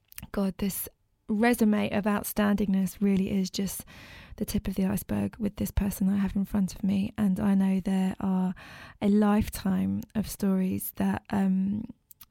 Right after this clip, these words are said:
we are going to hear about today that existed before,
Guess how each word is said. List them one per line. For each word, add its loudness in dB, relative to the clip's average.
we 4
are 2
going 2
to -4
hear 0
about -2
today -2
that -2
existed -6
before, -2